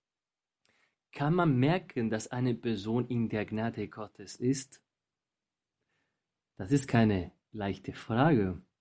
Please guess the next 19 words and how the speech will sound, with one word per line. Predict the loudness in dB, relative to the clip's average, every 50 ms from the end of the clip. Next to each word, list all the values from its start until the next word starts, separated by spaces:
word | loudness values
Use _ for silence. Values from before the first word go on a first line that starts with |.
| _ _ _ _ _ _ _ _ _ _ _ _ _ _ _ _ _ _ _ _
Eigentlich | -12 -6 -2 0 0 0 0 -2 -2 -2
die | -4 -4
Gnade, | -2 0 2 4 6 6 6 8 8 6
also | 6 4 4 2 2 2 2 0 -4 _
das | -12 -10 -10 -10 -6 0
Leben | 4 6 6 6 6 4 4
Gottes | 4 4 2 2 0 -4 -6 -6 -4
in | -4 -4 -4 -4 -2
uns, | 2 4 6 6 6 6 4
ist | 2 2 2
etwas | 0 0 0 -2 -2 0
Übernatürliches | -2 -2 -2 0 0 0 0 0 4 8 10 10 12 12 10 8 6 4 4 2
und | 0 0 0
in | 2 2
diesem | 2 2 2 2 2 2 2
Sinn, | 4 4 6 6 6 4
in | 2
dieser | 0 2 2 2 4
Hinsicht | 4 6 6 6 4 2 0 -2